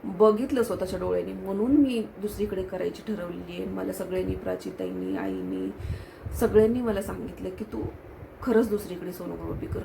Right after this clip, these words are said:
तर मी नक्कीच करणार आहे पुढच्या महिन्यामध्ये, कारण एक महिन्याचा हे कोर्स आहे. एक महिन्याचा कोर्स झाला की पिरियड्स येऊन गेल्याच्या नंतर मला सोनोग्राफी करायची आहे, तर मी त्यावेळेला तिथं करणार नाहीये, दुसरं चांगलं डॉक्टर बघणं आणि त्यांच्याकडे कर.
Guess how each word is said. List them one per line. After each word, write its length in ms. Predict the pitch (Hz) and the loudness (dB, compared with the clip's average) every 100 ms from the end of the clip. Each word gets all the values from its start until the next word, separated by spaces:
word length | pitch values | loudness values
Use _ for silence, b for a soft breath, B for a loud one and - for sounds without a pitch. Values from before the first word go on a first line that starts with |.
| - | -6
तर 60 | |
मी 160 | 185 196 | -6 -4
नक्कीच 380 | 190 185 226 - | -4 -4 -4 -2
करणार 360 | 196 180 175 | -4 -4 -6
आहे 160 | - 196 | -6 -6
पुढच्या 380 | 175 185 170 180 | -6 -6 -6 -8
महिन्यामध्ये, 540 | 180 180 185 185 - | -8 -6 -6 -6 -6
कारण 260 | 196 185 185 | -6 -4 -4
एक 160 | 180 | -4
महिन्याचा 360 | 185 180 180 170 | -4 -4 -6 -6
हे 100 | 175 | -8
कोर्स 380 | 175 196 190 190 | -4 -4 -4 -4
आहे. 260 | 180 156 226 B B B | -4 -4 -6 B B B
एक 200 | - 185 | -4 -4
महिन्याचा 320 | 190 190 180 180 | -2 -2 -2 -4
कोर्स 320 | 185 190 196 | -4 -4 -4
झाला 220 | 175 170 | -4 -4
की 120 | 165 | -6
पिरियड्स 540 | 185 196 185 180 - - | -10 -6 -2 -2 -2 -6
येऊन 160 | 175 | -4
गेल्याच्या 340 | 180 175 170 180 | -4 -4 -4 -6
नंतर 200 | 175 202 | -4 -2
मला 220 | 262 269 | 4 4
सोनोग्राफी 540 | - 240 196 180 170 | 4 2 2 0 -2
करायची 340 | 165 180 165 175 | -2 -2 -4 -6
आहे, 100 | 190 | -6
तर 60 | |
मी 160 | 196 202 - | -6 -6 -2
त्यावेळेला 360 | 196 190 190 190 | -2 0 -2 -2
तिथं 160 | 220 220 | -2 0
करणार 380 | 208 175 196 160 | -2 -2 -2 -2
नाहीये, 380 | 180 180 214 B B B B - | -4 2 2 B B B B 2
दुसरं 240 | 226 277 | 4 4
चांगलं 400 | 285 269 202 185 | 4 4 2 2
डॉक्टर 280 | 185 185 - | 0 0 -4
बघणं 260 | 180 180 196 | -6 -4 -4
आणि 140 | 220 | -2
त्यांच्याकडे 460 | 262 220 214 - 170 | -2 -2 -4 -8 -8
कर. 220 | - 202 | 2 2